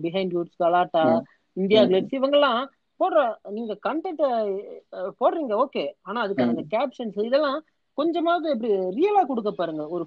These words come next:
Speaker 1: ஃபேக் நியூஸை வச்சு கிளிக் பைட் எல்லாம், இந்த ஃபேக் நியூஸை வச்சு கிளிக் பண்ண வைக்கிறது, இந்த மாதிரி
Speaker 2: ம்.
Speaker 1: விஷயம். And இப்போ ஒரு தேவையான விஷயத்த மட்டும் பேசுங்க. தேவையில்லாத
Speaker 2: ம்.
Speaker 1: விஷயம், லைக்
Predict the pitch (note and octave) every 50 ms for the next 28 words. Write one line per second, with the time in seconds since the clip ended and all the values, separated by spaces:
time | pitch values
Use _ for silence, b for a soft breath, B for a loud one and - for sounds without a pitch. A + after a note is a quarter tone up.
0 | _ - - D4+ F#4 E4+ - D#4 D#4+ D#4 A#3 D4 C4+ B3+ C4+ C4 - F4+ E4 -
1 | - C#4+ C4+ - D4+ D#4 D4+ B3+ C#4 C4+ C#4+ D#4+ D#4 C#4+ A#3 G#3+ G3 G3+ - C4+
2 | E4 F4+ C#4 D4+ D4 B3 B3 A#3+ A3+ G3+ - B3 G3 - G3+ F#3+ - A3 G#3 G#3
3 | G3 F3+ - F3 E3+ E3 F3 E3+ F3 _ _ _ _ _ _ _ - A3+ A3+ C4+
4 | C4 B3+ A#3+ A3 - B3 A3 A3+ A#3+ _ _ _ _ - A3+ A#3+ B3 A3+ G#3+ G3+
5 | G3 F#3 F3+ F3 E3 - _ _ _ _ _ _ _ - G3 - G3 F3+ F3 E3
6 | E3 D3+ _ - C#4 F4 G#4 G4+ F#4+ F#4 F4+ E4+ E4 D4 B3 - C4+ G#3+ A#3 A3
7 | G#3+ G3 A3 F3+ F#3 E3+ D#3 - - - C#3 C3 _ _ _ _ - - D#3 -
8 | - D#4 F4+ F#4 C#4 C4 - D4+ - B3 B3+ C#4+ C4 A#3 - G#3+ G3+ G3+ G3+ G3+